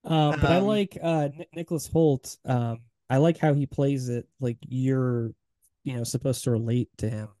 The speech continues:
Speaker 1: like, like, as someone who is, might be going through a toxic relationship.
Speaker 2: Mm-hmm.
Speaker 1: You know, for people who, you know, can relate to that, and,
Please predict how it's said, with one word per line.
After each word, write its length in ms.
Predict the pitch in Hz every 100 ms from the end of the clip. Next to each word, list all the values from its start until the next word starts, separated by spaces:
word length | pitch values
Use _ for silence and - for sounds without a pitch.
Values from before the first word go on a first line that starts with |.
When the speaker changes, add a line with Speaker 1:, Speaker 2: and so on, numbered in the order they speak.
| _ _
Speaker 1:
like, 160 | 123 -
like, 200 | 117 -
as 220 | 120 113
someone 380 | - 120 117 117
who 340 | 117 110 113 -
is, 240 | - 117 -
might 180 | 120
be 100 | 120
going 200 | 117 117
through 120 | 117 117
a 40 |
toxic 380 | - 113 - 117
relationship. 640 | - 117 113 110 - 110 - _ _ -
Speaker 2:
Mm-hmm. 300 | 208 208 220 - _ _ _
Speaker 1:
You 60 | 120
know, 60 |
for 120 | 110 120
people 240 | 117 113
who, 140 | 110 107
you 100 | 113
know, 140 | 107 -
can 100 | 110
relate 240 | 113 110
to 100 | 117
that, 280 | 110 110 107
and, 160 | 107